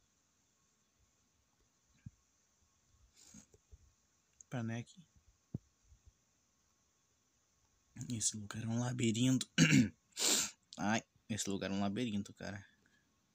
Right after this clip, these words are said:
Eu com certeza vou me perder aqui. Porque eu nem lembro mais direito. Onde é que tem que ir? Isso aqui é por aqui?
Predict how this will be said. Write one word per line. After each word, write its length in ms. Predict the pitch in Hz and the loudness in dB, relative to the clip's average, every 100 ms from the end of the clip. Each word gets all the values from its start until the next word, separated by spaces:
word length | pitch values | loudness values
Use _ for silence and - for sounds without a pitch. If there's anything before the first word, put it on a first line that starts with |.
| _ - | _ -4
Eu 60 | 113 | -4
com 160 | - | -4
certeza 260 | - 135 123 | -2 0 2
vou 80 | 120 | 0
me 80 | |
perder 320 | 110 113 104 98 | 0 0 2 0
aqui. 240 | - 98 _ _ _ _ _ _ _ - | -2 -12 _ _ _ _ _ _ _ -20
Porque 160 | - - | -12 -4
eu 60 | |
nem 200 | 104 139 | -2 -2
lembro 320 | 143 110 104 | -2 -2 -4
mais 360 | 101 95 92 95 | -6 -6 -8 -8
direito. 400 | 101 92 85 - - - - _ | -6 -6 -8 -14 -14 -14 -16 _
Onde 200 | - 95 | -10 -8
é 20 | 92 | -8
que 60 | |
tem 100 | 92 | -10
que 140 | 92 85 | -12 -12
ir? 60 | 90 _ | -12 _
Isso 140 | - 104 | -6 -4
aqui 60 | |
é 40 | 104 | -4
por 140 | - | -4
aqui? 240 | 98 156 | -4 -4